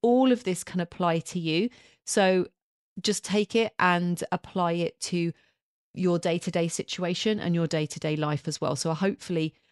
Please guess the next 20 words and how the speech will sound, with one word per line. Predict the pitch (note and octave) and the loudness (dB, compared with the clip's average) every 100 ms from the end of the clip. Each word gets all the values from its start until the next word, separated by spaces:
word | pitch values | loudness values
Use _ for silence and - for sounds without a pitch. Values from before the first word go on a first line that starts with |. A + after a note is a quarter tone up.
| - | -6
um, | E3 D#3+ - | -2 -2 0
it | F3+ - | -2 0
will | E3 | -4
help | D3 F3 - - | 0 -2 -2 -4
you, | F3 D#3+ E3 - _ _ _ _ _ _ _ _ - | -2 0 -2 -8 _ _ _ _ _ _ _ _ -2
you | E4 | 2
know, | D#4+ | 4
maintain | C#4 D#4 C#4+ A3 A#3 G#3+ G3+ | 4 4 2 2 2 2 0
a | F#3 | -2
bit | - - | -2 -2
more | F3+ | 0
of | E3+ | 0
a | E3+ | -2
sense | - E3+ E3+ - E3+ | -2 -2 -2 -4 -2
of | D#3+ D3+ | -2 -2
well-being | E3 D#3+ D#3+ F3+ E3 E3 E3 | -2 -2 -2 -2 -2 -2 -2
during | - E3 D#3 D3+ - | -2 -2 0 -2 -2
busy, | E3 D#3 | -2 -2
stressful | C#3+ - D3+ - D#3 | -4 -4 -6 -4 -8
times. | D#3 E3+ D3 C3 - - | -6 -2 -2 -2 -4 -4